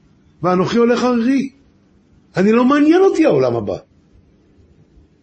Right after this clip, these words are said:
אני רוצה ילד שימשיך להפיץ את האמונה בך.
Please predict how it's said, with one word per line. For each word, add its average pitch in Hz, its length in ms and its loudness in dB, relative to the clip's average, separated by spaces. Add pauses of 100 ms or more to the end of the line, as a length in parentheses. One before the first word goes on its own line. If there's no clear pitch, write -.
(100)
אני 240 320 2
רוצה 294 440 2
ילד 302 500 2 (360)
שימשיך 220 680 0
להפיץ 285 640 0
את 320 60 4
האמונה 294 460 4 (120)
בך. 285 240 0